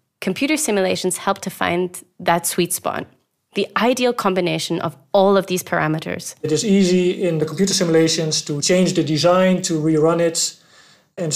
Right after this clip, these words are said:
Speaker 2: to basically test a large number of different types of burners before you actually go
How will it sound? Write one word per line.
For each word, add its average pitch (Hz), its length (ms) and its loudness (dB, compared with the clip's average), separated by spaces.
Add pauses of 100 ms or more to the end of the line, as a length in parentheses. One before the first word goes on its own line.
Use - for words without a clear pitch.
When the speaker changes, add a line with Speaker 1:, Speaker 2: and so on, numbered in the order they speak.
(100)
Speaker 2:
to 147 180 -2
basically 170 440 2
test 175 380 0
a 151 80 0
large 160 380 2
number 156 640 2 (320)
of 135 240 -4
different 170 360 0
types 160 240 -2
of 139 140 -2
burners 165 720 0 (440)
before 175 440 4
you 175 140 4
actually 165 380 -2
go 151 360 2